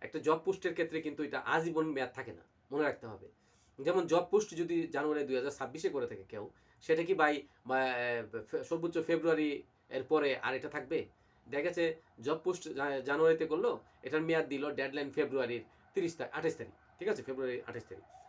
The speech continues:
তাহলে বা ঊনত্রিশ তারিখ, যদি হয়ে থাকে ঊনত্রিশে ফেব্রুয়ারি, তাইলে এই সময়ের ভিতরেই আপনাকে আবেদনটি সাবমিট করতে হবে, ইন্টারভিউ ফেস করতে হবে,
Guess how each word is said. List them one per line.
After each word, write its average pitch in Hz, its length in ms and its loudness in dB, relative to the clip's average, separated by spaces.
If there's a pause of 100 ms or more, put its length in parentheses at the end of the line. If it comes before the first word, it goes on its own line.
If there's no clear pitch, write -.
তাহলে 165 200 4
বা 147 100 2
ঊনত্রিশ 123 300 -2
তারিখ, - 180 -12 (1300)
যদি 156 140 0
হয়ে 143 140 0
থাকে 131 140 -2
ঊনত্রিশে 123 320 -4
ফেব্রুয়ারি, 98 320 -10 (480)
তাইলে 160 400 4
এই 233 340 2
সময়ের 180 340 2
ভিতরেই 254 280 4
আপনাকে 156 280 6
আবেদনটি 120 460 0 (340)
সাবমিট 135 280 0
করতে 120 260 -2
হবে, 110 200 -4
ইন্টারভিউ 127 580 -4
ফেস 120 160 -2
করতে 117 260 -6
হবে, 104 300 -10